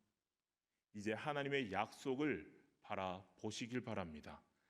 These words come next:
믿음으로 기도하는 가운데에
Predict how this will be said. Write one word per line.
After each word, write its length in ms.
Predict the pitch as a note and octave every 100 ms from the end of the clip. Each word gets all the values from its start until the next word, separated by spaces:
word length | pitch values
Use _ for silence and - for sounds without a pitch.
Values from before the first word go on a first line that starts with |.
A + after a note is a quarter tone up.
| _ _ - _
믿음으로 560 | B2 D3+ E3 E3 E3 -
기도하는 500 | E3 F3 F3 F3+ F3+
가운데에 800 | D#3 C3+ A2 G2 G#2+ B2+ E2